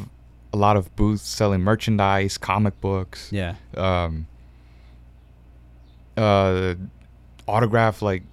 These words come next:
Speaker 1: uh, vinyl L Ps,
Speaker 2: Yeah.
Speaker 1: guitars, a whole bunch of stuff. But, uh, it's, it's really cool, and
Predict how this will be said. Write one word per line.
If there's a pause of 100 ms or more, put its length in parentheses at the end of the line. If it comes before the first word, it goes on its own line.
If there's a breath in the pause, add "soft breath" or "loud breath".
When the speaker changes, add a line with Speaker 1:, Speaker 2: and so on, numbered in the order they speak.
(100)
Speaker 1:
uh,
vinyl (380)
L
Ps, (100)
Speaker 2:
Yeah. (260)
Speaker 1:
guitars, (140)
a
whole
bunch
of
stuff. (1300 soft breath)
But,
uh,
it's,
it's
really
cool,
and